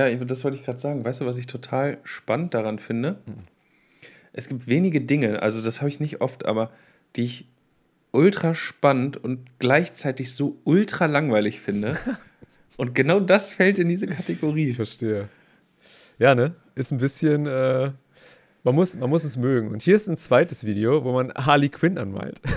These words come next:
Speaker 1: Gucken wir uns das auch noch mal ganz
Speaker 2: Nein,
Speaker 1: an?
Speaker 2: müssen wir nicht ganz. Ich kann nur mal vorspulen. Aber es
Speaker 1: Ich
Speaker 2: ist
Speaker 1: will
Speaker 2: halt
Speaker 1: das Ergebnis nur sehen.
Speaker 2: ist genau dasselbe eigentlich, ne? Die Frau ist halt ganz cool, die das sagt.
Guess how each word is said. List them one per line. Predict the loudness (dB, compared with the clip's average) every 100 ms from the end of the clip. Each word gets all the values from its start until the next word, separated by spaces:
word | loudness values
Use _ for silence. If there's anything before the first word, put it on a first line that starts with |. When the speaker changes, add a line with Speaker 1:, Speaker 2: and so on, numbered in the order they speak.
| -6 -14 -8 -8 -8 -14 -16 _ _ _ _ -20 _ _ _ -10 -8 0
Speaker 1:
Gucken | 2
wir | 4
uns | 4
das | 4
auch | 4
noch | 4 4
mal | 4
ganz | 4
Speaker 2:
Nein, | 4 4
Speaker 1:
an? |
Speaker 2:
müssen | 2 -2
wir |
nicht | -6 -4
ganz. | -6 -6
Ich | -6
kann | -4
nur | -2
mal | -4
vorspulen. | -4 -2 -4 -4 -8 -10 -14 -20 -8
Aber | 0
es | 2
Speaker 1:
Ich |
Speaker 2:
ist | 4
Speaker 1:
will |
Speaker 2:
halt | 4
Speaker 1:
das | 4
Ergebnis | 0 0 -2 -2
nur | -2
sehen. | 0 0 -2 -8 _
Speaker 2:
ist | -18 -6
genau | -2 0
dasselbe | -2 0 0 0 -2
eigentlich, | -6 -10 -12 -10
ne? | -12 -12 -14 -10
Die | -8
Frau | 0 0
ist | 0
halt | -2
ganz | -4 -6 -8
cool, | -8
die | -6
das | -8
sagt. | -8 -10 -10